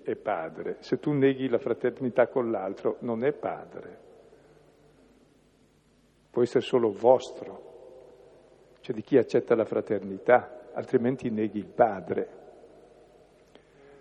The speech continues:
Ora, dicevo, qui ci potremmo stare all'infinito in questa contemplazione, e tutto il Vangelo di Luca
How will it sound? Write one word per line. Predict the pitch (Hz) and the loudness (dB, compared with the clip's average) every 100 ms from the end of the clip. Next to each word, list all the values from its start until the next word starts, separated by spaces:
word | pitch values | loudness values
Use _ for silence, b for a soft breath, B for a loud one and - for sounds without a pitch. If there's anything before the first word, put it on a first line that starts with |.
| b b b b | b b b b
Ora, | - 165 156 | 10 12 12
dicevo, | 143 135 160 147 147 | 10 6 6 8 6
qui | 190 | 2
ci | 180 170 | -4 2
potremmo | 147 139 139 135 127 | 2 4 4 4 2
stare | - 139 135 | 8 8 8
all'infinito | 131 131 120 139 139 143 127 | 4 2 -2 -4 -2 0 0
in | 117 | 0
questa | 117 - 110 | -2 -2 -6
contemplazione, | 117 107 113 107 117 107 - 113 110 - | -6 -4 -4 0 2 2 4 4 4 6
e | 143 135 | 8 8
tutto | - 196 175 | 2 6 6
il | 135 | 8
Vangelo | 139 131 147 156 151 | 8 8 4 4 2
di | 151 139 | 2 0
Luca | 143 156 - 175 170 | -2 -2 2 4 4